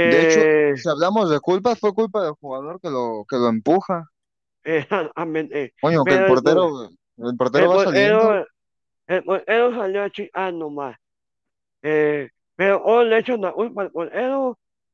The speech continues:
Speaker 1: Sí, pero ¿dónde va a poner la rodilla? ¿En, en, en, en, en la cara, de, en su cara o dónde la deja? ¿En el,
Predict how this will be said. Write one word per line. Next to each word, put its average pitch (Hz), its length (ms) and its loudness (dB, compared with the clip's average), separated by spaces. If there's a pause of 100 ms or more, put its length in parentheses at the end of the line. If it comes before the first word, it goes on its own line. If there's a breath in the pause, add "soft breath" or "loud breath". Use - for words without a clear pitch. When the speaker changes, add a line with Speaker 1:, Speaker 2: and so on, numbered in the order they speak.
(180)
Speaker 1:
Sí, - 160 -2
pero 160 160 2
¿dónde 175 240 0
va 185 100 4
a 170 40 -4
poner 180 280 0
la 175 120 2
rodilla? 175 540 2
¿En, 165 100 -2
en, 147 260 -4
en, 143 240 -4
en, 131 680 -4
en 123 160 -4
la 131 100 0
cara, 180 340 0
de, 151 320 2
en 139 80 -2
su 127 160 -10
cara 202 400 2
o 147 400 2
dónde 180 240 -2
la 143 140 2
deja? 170 340 -2
¿En 139 120 -6
el, 113 80 -8